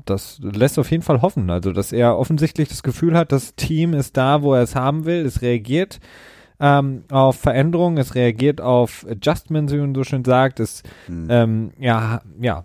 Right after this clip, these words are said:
Speaker 1: hat es auf jeden Fall noch fest in der Hand und, ähm, das Team kämpft und tut all das, was er vorgibt und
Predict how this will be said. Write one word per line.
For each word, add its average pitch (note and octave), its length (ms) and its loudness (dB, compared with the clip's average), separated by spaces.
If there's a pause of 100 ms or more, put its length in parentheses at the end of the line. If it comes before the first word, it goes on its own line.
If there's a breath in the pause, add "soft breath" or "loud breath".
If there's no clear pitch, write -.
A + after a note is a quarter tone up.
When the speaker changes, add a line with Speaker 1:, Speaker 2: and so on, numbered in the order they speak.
(160)
Speaker 1:
hat - 280 -4
es B2 140 -2
auf A#2 120 -4
jeden C#3 220 2
Fall B2 480 2 (140)
noch A#2+ 100 0
fest - 300 0
in C3+ 80 0
der A#2+ 160 2
Hand B2+ 240 0
und, G2 440 -4
ähm, G#2 440 0 (120)
das G#2 220 -2
Team C3 500 0
kämpft B2+ 440 -2
und B2 260 0 (140)
tut C#3 240 -6
all A#2+ 220 2
das, A2+ 360 0
was - 380 -4
er B2 300 2
vorgibt D3+ 560 0
und G2 420 -4